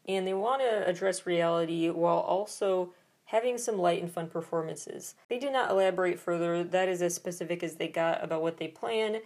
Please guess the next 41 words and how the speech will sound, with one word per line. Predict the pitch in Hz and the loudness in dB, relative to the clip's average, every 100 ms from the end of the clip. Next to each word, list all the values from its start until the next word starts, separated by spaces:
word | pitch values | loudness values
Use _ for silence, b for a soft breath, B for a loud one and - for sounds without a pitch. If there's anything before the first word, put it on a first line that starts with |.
| B B - | B B -8
so | 196 | -4
who | 208 | -2
knows | 185 180 180 | 0 0 -2
if | 165 | -2
they're | 175 | -2
addressing | 170 165 170 165 | -2 -2 -4 -6
serious | 160 - 165 165 - | -10 -6 -4 -4 -6
issues | 175 170 170 | -8 -8 -10
through | - 165 | -6 -6
a | 160 | -6
few | - 160 151 | -6 -8 -6
jokes | 151 208 202 | -2 -2 -2
here | - 190 | -4 -2
and | 185 | 0
there, | 175 175 170 | -2 -2 -2
or | 170 | -4
through | 160 - 165 156 151 B B _ | -6 -8 -8 -6 -8 B B _
long | 185 185 185 185 | 4 6 6 2
segments | - 175 170 170 | 0 0 0 -2
of | 175 170 | -2 -4
serious | - 165 160 | -4 -4 -2
dialogue, | 185 196 208 190 185 180 175 | 4 6 6 4 4 4 0
or | - 165 160 | -4 -4 -4
somewhere | 170 165 165 | -4 -4 -4
in | 160 | -6
between. | 165 - 285 254 240 240 B _ | -10 -8 -8 -6 -6 -10 B _
I | 233 | 2
don't | 262 285 | 4 2
know. | 208 165 | 0 0
We | 190 | 0
will | 220 220 | 2 2
find | 220 214 214 | 2 0 4
out, | 214 - | 4 2
but | 180 | -2
they | 196 | 0
want | 202 214 | 2 0
to | 214 | 0
have | 196 175 | 0 2
that | 175 | 0
balancing | 180 165 170 170 165 - | 0 -2 -4 -6 -10 -6
act. | - - - | -6 -6 -12